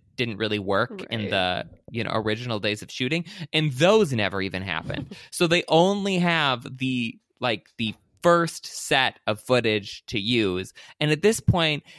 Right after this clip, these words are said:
Speaker 1: it's been so long that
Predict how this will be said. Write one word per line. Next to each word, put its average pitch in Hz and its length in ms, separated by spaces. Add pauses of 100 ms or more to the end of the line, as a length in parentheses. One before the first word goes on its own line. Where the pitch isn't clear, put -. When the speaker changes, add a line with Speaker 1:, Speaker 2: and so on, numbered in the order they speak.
Speaker 1:
it's 147 220
been 147 240
so 165 280
long 135 680 (880)
that 143 360